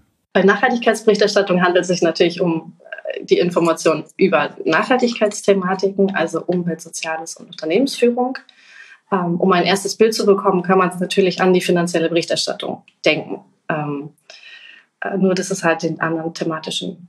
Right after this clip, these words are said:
Schwerpunkt hat und es hierbei, ähm, sowohl um eine Perspektive von innen nach außen, also auf das Unternehmen,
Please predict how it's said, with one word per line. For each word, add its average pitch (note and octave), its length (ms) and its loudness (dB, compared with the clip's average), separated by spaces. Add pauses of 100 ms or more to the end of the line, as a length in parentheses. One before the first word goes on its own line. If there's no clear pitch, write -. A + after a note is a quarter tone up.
Schwerpunkt B3 560 -2
hat A#3 240 -2
und F#3 180 -4
es G3 140 -6
hierbei, F3 1120 0
ähm, E3 300 -4
sowohl F3 340 -2
um F3 80 -2
eine E3+ 300 -4 (100)
Perspektive G3 600 -2
von E3 200 -8
innen F3+ 220 0
nach - 200 -6
außen, C4+ 460 -2
also F3+ 160 -8
auf - 80 -20
das - 160 -14
Unternehmen, G3 600 0